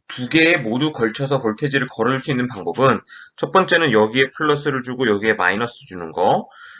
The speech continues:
그리고 반대로 여기에 마이너스 주고 여기에 플러스 주는 이런 두 가지 방법밖에 없겠죠. 뭐, 예를 들어서 이렇게 걸 수도 있는 거 아니냐라고 하겠지만, 이건 우리가 N 매트리얼에만 포텐셜을 인가한 거지 P와 N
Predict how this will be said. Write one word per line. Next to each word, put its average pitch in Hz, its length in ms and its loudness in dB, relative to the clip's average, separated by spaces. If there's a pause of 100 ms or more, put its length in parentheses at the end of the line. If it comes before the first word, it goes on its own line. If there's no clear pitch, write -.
(100)
그리고 151 160 -2
반대로 139 380 2
여기에 117 360 2
마이너스 104 420 0
주고 120 220 -4
여기에 110 280 0
플러스 233 260 2
주는 90 280 -6 (440)
이런 170 180 0
두 143 120 -6
가지 160 220 4
방법밖에 147 480 0
없겠죠. 113 540 -4 (380)
뭐, 156 100 2
예를 165 200 4
들어서 170 200 -12
이렇게 208 360 -2
걸 175 140 4
수도 190 180 -6
있는 143 340 -4
거 170 100 4
아니냐라고 117 640 0
하겠지만, 151 520 -2 (280)
이건 160 200 0
우리가 143 380 2
N 147 220 2
매트리얼에만 123 880 2 (200)
포텐셜을 151 440 0
인가한 110 340 0
거지 147 320 -4
P와 202 500 2
N 117 360 -2